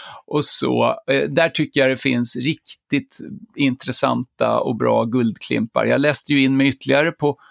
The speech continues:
på just det argumentet och hittade saker som jag tyckte var otroligt intressanta.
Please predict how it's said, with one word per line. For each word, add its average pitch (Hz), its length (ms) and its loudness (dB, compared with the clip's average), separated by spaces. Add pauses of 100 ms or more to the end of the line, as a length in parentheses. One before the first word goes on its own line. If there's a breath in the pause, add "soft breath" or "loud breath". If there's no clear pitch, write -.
(240 loud breath)
på 151 120 0
just 127 220 0
det 123 100 2
argumentet 117 580 0
och 117 80 -4
hittade 123 420 -2
saker 117 380 0
som 110 140 -4
jag 113 120 -2
tyckte - 260 -8
var 110 180 0
otroligt 127 680 -2
intressanta. 110 720 -2